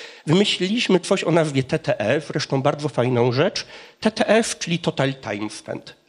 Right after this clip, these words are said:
Zamiast mierzenia całej masy różnego typu, e, parametrów, typu, dajmy na to, wizyty, parametry odrzuceń i tak dalej, mamy jedną miarę, z którą każda nasza redakcja jest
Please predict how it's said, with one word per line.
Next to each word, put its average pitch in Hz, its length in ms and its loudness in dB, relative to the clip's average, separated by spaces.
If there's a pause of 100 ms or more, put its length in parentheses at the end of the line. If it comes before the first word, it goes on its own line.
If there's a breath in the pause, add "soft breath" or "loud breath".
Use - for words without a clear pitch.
Zamiast 208 460 2
mierzenia 185 600 4
całej 214 580 2
masy 180 320 0
różnego 151 360 2
typu, 147 400 0 (520 loud breath)
e, 127 540 4
parametrów, 135 800 2
typu, - 280 -6
dajmy 110 220 2
na 95 80 2
to, - 140 -6
wizyty, 127 920 0 (160)
parametry 131 440 -2
odrzuceń 131 480 0
i 117 40 0
tak 117 140 -4
dalej, 220 200 2
mamy 220 240 4
jedną 185 380 2
miarę, 151 300 2
z - 80 -6
którą 151 260 2
każda 147 440 0
nasza 120 260 0
redakcja 113 580 -4
jest 110 480 -6